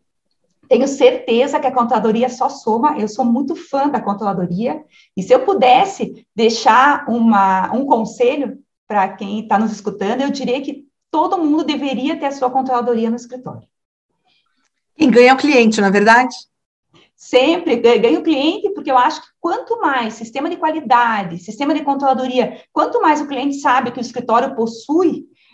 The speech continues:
Speaker 1: essa preocupação, ele se sente mais seguro, porque ele sabe que existe um método. Então, não é só a genialidade do, do advogado, né? Você pode ter um advogado genial, mas que é desorganizado,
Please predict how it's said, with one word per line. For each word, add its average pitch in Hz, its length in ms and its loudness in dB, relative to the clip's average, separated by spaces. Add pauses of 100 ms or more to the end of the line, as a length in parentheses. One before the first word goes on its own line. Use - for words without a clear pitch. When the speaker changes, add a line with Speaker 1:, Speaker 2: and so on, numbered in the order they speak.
(120)
Speaker 1:
essa 202 300 0
preocupação, 370 1080 -2 (200)
ele 233 200 0
se - 100 -8
sente 302 220 -4
mais 285 240 0
seguro, 302 680 -4 (220)
porque 220 200 -4
ele 247 140 0
sabe 285 240 0
que 285 80 -4
existe 277 240 -4
um 294 120 -2
método. 226 640 -6 (340)
Então, 269 320 2
não 302 240 4
é 370 140 4
só 302 320 2
a 269 120 6
genialidade 247 640 0
do, 214 220 -2
do 190 80 -2
advogado, 196 560 -4 (160)
né? 190 180 -2
Você 240 140 -6
pode 226 240 -2
ter 269 80 -4
um 254 40 -2
advogado 240 460 -2
genial, 262 720 0
mas 403 220 0
que 294 180 -6
é 220 220 -4
desorganizado, 233 1200 -2